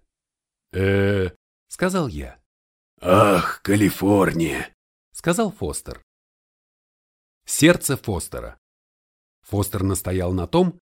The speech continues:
Speaker 1: чтобы донести нашу сумку до фургона. Рассветало, заря полусостоялась.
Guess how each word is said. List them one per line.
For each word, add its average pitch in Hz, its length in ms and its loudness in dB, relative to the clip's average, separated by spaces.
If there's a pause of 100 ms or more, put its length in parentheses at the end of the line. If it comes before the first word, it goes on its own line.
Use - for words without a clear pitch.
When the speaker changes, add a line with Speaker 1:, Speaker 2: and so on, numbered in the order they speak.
(180)
Speaker 1:
чтобы 151 320 0
донести 202 420 0
нашу 202 280 0
сумку 185 340 -2
до 156 120 0
фургона. 156 540 -2 (600)
Рассветало, 139 800 -2 (360)
заря 180 360 2
полусостоялась. 170 1080 -2